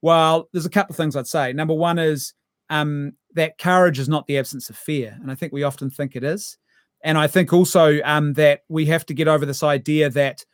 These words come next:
if I feel comfortable doing something, that's what God's will is. No,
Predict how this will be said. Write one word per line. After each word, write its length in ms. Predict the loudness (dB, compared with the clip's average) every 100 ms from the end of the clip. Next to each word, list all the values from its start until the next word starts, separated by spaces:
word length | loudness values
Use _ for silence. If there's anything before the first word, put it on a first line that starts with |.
| _ _ _ _ _ _ 0
if 220 | 0 0 2
I 380 | 4 4 2
feel 280 | 0 2 2
comfortable 720 | 0 -4 -4 -4 -4 -2 -2
doing 320 | 0 0 0
something, 500 | -2 -6 -6 -6 -6
that's 340 | -4 -4 -4 -4
what 220 | -2 -2 _
God's 320 | 0 0 -2
will 240 | -2 -2
is. 300 | -4 -10 -16 _ _
No, 320 | -2 2 2